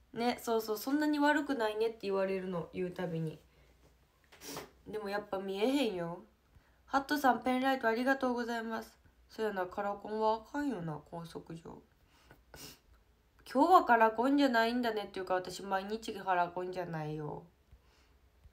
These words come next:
もうね、もうほんまに、カラコン入れたらもうすごい乾燥しちゃって。そうそう。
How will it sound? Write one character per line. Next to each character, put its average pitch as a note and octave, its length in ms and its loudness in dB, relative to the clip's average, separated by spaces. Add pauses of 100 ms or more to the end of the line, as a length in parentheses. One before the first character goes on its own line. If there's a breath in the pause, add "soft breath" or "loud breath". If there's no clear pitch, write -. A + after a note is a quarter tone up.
(800)
も F#3+ 320 -8
う F#3+ 60 -12
ね、 F3+ 240 -6 (440 loud breath)
も G3+ 140 -12
う F#3+ 100 -12
ほ B3+ 80 -2
ん D4 120 6
ま D4 100 4
に、 C4+ 320 -2 (1120 loud breath)
カ A3 100 -6
ラ A3 140 2
コ A3+ 160 0
ン A#3 60 4
入 D4+ 100 2
れ E4 100 0
た G#3+ 140 2
ら F#3+ 100 2
も G3 160 -6
う F#3+ 40 -6
す A3 140 -2
ご A3 160 4
い D4+ 80 2
乾 E4 220 4
燥 A3 260 -2
し - 140 -12
ち A3 100 -4
ゃ G3 60 0
っ F#3 40 -4
て。 - 420 -8 (760 soft breath)
そ F#3+ 100 -8
う F3+ 80 -6
そ E3+ 200 -12
う。 D#3+ 180 -8